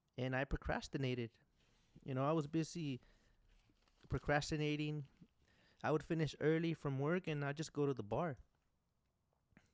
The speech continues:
Then once I'm already past that point, when I get that buzz, I start craving the cocaine.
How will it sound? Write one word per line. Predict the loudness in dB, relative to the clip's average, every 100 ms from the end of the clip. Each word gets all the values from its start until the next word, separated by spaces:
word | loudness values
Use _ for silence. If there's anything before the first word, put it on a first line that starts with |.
| -8
Then | -4 -2
once | -2 -2
I'm | -2 0
already | 0 -2 -4 -8 -12 -20 _ _ _ _ _ _ _ _ _ -2
past | -2 0
that | -2 0
point, | 0 2 2 2
when | 0
I | 0
get | -2 -2
that | -2 0
buzz, | 2 2 -2 -8 -18 -20 _ _ _ -10
I | -8
start | -2 0 0 0
craving | 0 0 0 0
the | 0
cocaine. | 0 -2 -2 0 2 2 0